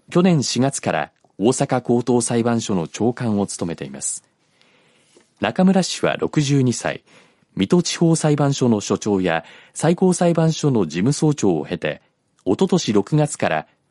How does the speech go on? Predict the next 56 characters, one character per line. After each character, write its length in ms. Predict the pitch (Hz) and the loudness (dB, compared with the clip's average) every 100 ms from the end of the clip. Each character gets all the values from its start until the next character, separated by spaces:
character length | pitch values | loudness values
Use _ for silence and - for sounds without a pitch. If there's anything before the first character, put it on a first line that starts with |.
| _ | _
東 200 | 117 123 | 0 2
京 160 | 139 120 | 2 2
高 200 | 123 123 | 2 0
等 200 | 127 123 | 0 0
裁 220 | 123 120 | 0 0
判 180 | 117 113 | 2 0
所 180 | - | 0
の 240 | 98 92 - - | 0 0 -2 -4
長 200 | 127 135 | 0 0
官 260 | 123 113 | 2 2
を 40 | 107 | 0
務 240 | - - | -2 -4
め 60 | 123 | -6
て 80 | |
い 80 | - | -10
ま 100 | - | -10
す。 220 | - - - _ _ _ _ _ _ _ _ _ _ | -8 -10 -12 _ _ _ _ _ _ _ _ _ _
今 220 | - 107 190 | 0 2 2
崎 220 | 175 - | 0 -2
氏 220 | - - | -8 -2
と 160 | 107 82 | -2 0
平 240 | - 131 | 0 0
木 80 | - | -2
氏 180 | - 113 | -2 0
の 120 | 87 | 2
人 200 | 98 104 | 2 0
事 100 | 87 | 0
は 220 | 82 76 - _ - | 0 -2 -4 _ -2
来 220 | 120 143 | 0 2
月 240 | 123 - 80 | 0 0 -8
十 260 | 92 107 | 0 2
一 220 | 139 - | 2 2
日 260 | 120 110 107 | 0 2 -2
以 60 | 98 | -2
降 180 | 80 | -6
に、 140 | 71 69 _ _ _ _ _ _ | -8 -12 _ _ _ _ _ _
中 220 | 98 143 | -4 2
村 160 | 190 196 | 2 4
氏 140 | - | 2
の 100 | 147 | 2
人 180 | 127 135 | 4 2
事 140 | 110 | 2
は 220 | 92 85 - - _ | 0 0 -4 -20 _
九 140 | - | 0
月 300 | 190 165 101 | 2 2 -2
二 240 | 82 - - | -4 -8 -4
日 140 | 165 | 0
以 80 | 165 | 0
降 220 | 131 101 | 2 0
に 240 | 78 73 - | -2 -8 -12
発 300 | - - - | -16 -14 -8
令 140 | 78 | -8
さ 100 | 69 | -8
れ 80 | 73 | -12
ま 100 | 76 | -12
す。 280 | - - | -10 -10